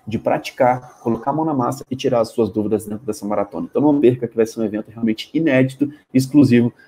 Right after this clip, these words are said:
pra você acelerar a sua carreira profissional, beleza?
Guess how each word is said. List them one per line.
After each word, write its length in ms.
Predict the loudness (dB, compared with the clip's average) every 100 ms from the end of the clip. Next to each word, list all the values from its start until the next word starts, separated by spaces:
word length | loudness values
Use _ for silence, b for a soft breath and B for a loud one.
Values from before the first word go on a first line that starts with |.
| b
pra 140 | 0
você 420 | 2 2 2 0 0
acelerar 400 | -8 -2 0 0
a 20 |
sua 140 | -4 -10
carreira 240 | -10 -10
profissional, 420 | -10 -12 -10 -10 -10
beleza? 360 | 2 2 4 0